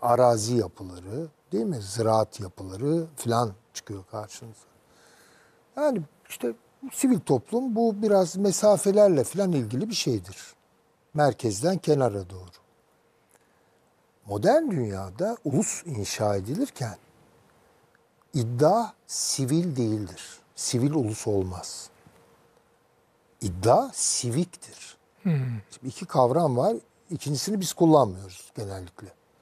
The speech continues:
Speaker 1: Hep sivil toplum, sivil toplum. Hayır. Ulus egemenliğini inşa ederken sivik bir iddia olarak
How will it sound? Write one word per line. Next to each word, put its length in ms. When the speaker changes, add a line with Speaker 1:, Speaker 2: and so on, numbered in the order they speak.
Speaker 1:
Hep 140
sivil 220
toplum, 380
sivil 240
toplum. 400
Hayır. 320
Ulus 520
egemenliğini 720
inşa 480
ederken 600
sivik 640
bir 140
iddia 440
olarak 600